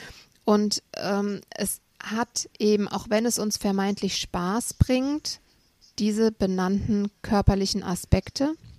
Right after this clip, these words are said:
Und somit, auch wenn wir jetzt vielleicht nicht akut das Gefühl haben, es geht uns schlecht wegen unserem Stress, wenn wir nicht das Gef-, also wenn wir keine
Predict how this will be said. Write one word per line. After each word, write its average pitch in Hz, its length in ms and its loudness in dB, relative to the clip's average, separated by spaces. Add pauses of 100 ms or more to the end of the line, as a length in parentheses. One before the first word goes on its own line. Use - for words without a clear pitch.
(1400)
Und 214 420 6 (480)
somit, 220 520 8
auch 208 160 2
wenn 214 200 6
wir 214 120 8
jetzt 208 260 2
vielleicht 202 460 4
nicht 226 540 4 (380)
akut 269 460 0
das 226 140 -2
Gefühl 233 500 2
haben, 214 720 0 (420)
es - 160 -2
geht 220 200 0
uns 185 140 0
schlecht - 420 0
wegen 226 200 2
unserem 220 300 -2
Stress, - 680 -6 (320)
wenn 190 140 -2
wir 190 80 0
nicht 220 280 0
das 196 140 -4
Gef-, - 220 -12
also 185 200 2
wenn 185 140 2
wir 180 80 0
keine 185 500 0